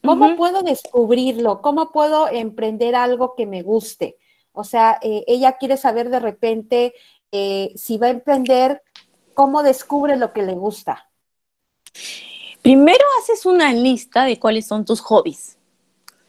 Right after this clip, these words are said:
Speaker 2: De repente tu hobby es, no sé, cocinar.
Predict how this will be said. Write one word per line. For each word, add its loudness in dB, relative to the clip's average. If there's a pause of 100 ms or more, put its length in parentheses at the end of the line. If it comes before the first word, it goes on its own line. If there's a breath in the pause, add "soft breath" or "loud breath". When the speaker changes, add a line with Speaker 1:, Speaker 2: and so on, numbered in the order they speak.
(220)
Speaker 2:
De 4
repente 0
tu -2
hobby 0
es, -2
no -10
sé, -6
cocinar. -4